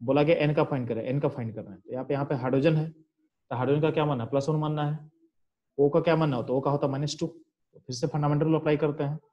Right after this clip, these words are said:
एच का प्लस one, Nitrogen का हम X मान लिए हैं, Nitrogen को हम X बोल दिए हैं, तो क्या होगा, वन plus X, और ऑक्सीजन का क्या होता है, माइनस टू, तो थ्री into minus two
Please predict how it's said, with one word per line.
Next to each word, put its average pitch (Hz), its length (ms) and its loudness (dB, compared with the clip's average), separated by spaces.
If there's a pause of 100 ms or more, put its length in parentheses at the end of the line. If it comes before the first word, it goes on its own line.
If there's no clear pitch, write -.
(400)
एच 127 140 -2
का 160 100 2
प्लस 143 280 2
one, 165 160 2 (920)
Nitrogen 143 380 2
का 160 120 2
हम 165 100 0
X 156 180 -2
मान 156 180 2
लिए 160 100 4
हैं, 156 120 -2
Nitrogen 139 280 -4
को 151 80 -4
हम 160 100 -2
X 139 180 -4
बोल 143 180 0
दिए 143 100 2
हैं, 139 100 -2
तो 143 60 -6
क्या 139 140 -6
होगा, 104 180 -4
वन 123 240 -4
plus 147 260 -8 (100)
X, - 300 -12 (1300)
और 131 80 -6
ऑक्सीजन 139 280 -4
का 151 60 -2
क्या 151 140 0
होता 135 120 0
है, 123 60 -4
माइनस 139 220 -4
टू, 147 60 -4
तो 135 100 -10
थ्री 143 240 -4
into 170 220 -2 (480)
minus - 300 -10
two - 180 -16